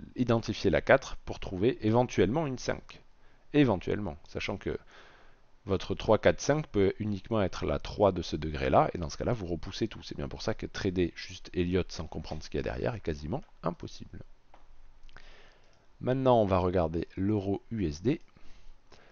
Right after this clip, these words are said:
Donc l'euro U S D, euh, je sais bien qu'on vous a chill que c'est archi bullish, euh, et que jamais on verrait la parité.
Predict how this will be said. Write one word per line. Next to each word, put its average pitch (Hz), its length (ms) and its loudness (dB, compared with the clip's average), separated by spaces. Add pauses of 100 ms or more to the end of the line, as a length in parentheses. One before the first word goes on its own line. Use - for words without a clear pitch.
(240)
Donc 98 200 -8
l'euro 160 260 8
U 131 120 10
S 110 160 4
D, 110 260 8 (280)
euh, 78 160 -4
je - 140 -10
sais - 140 -10
bien 107 160 -2
qu'on 87 420 -2
vous 92 180 -2
a 85 80 2
chill 127 320 0
que - 120 -6
c'est - 180 -8
archi - 300 -2
bullish, 120 520 -2 (160)
euh, - 360 -8 (600)
et - 80 -6
que - 120 -4
jamais 135 280 8
on 117 140 6
verrait 98 220 6
la 87 100 6
parité. 78 480 -2